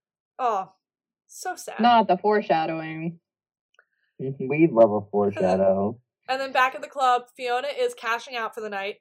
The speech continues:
Speaker 1: and her blind date is, like, sitting across from her and talking to her. And they agree to, like, fake it and have a conversation to keep Jasmine and her boyfriend happy, 'cause Jasmine's boyfriend is this man's, like, client, so that's the only reason this guy agreed to go out with them.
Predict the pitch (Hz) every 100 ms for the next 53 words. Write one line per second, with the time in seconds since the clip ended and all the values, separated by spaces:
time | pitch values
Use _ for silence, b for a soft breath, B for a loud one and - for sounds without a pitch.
0 | _ _ 233 240 247 247 262 294 285 262
1 | 233 240 226 - - 233 240 233 220 208
2 | 208 240 233 226 208 202 190 226 254 285
3 | 320 392 _ _ _ _ _ 254 254 269
4 | 277 262 254 254 240 226 - - 254 240
5 | 240 226 214 220 214 233 214 208 220 202
6 | 202 214 - 214 - 208 214 214 208 196
7 | 190 202 202 214 220 214 233 233 220 202
8 | _ _ _ 269 254 277 285 269 208 233
9 | 247 269 262 247 196 220 226 240 226 214
10 | 214 202 - - 208 208 240 254 - _
11 | _ - 226 214 220 214 214 208 202 208
12 | 202 214 202 196 190 _ - 220 208 220
13 | 214 208 190 185 190 226 247 262 277 320